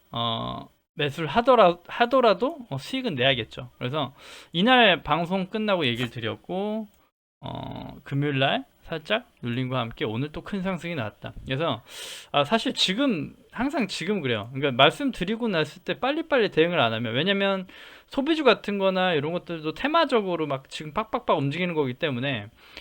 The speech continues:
어, 사실 그래요. 그래서 모드 투어 같은 경우도, 어, 지금 패턴이면 여기 삼만 팔천 원 정도까지도 열려 있는 부분이긴 합니다만, 어, 그, 그 와중에 이쁜 평단가가 아니면 항상,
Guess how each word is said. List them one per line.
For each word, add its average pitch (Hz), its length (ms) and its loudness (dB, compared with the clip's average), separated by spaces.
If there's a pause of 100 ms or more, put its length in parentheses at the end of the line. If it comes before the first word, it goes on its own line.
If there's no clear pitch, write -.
(180)
어, 110 320 -4
사실 165 300 -6
그래요. 113 300 0
그래서 135 180 -6
모드 196 280 0
투어 269 160 0
같은 214 280 0
경우도, 175 600 -2 (320)
어, 151 100 -2
지금 240 300 0
패턴이면 185 800 2
여기 135 180 0
삼만 214 380 0
팔천 208 360 -2
원 202 120 0
정도까지도 165 840 -2
열려 127 240 4
있는 131 380 0
부분이긴 127 540 -4
합니다만, 127 800 0 (460)
어, 113 480 -2 (320)
그, 117 380 -8
그 180 240 -2
와중에 131 800 0
이쁜 185 300 -10
평단가가 214 580 0
아니면 135 520 -2
항상, 190 440 -4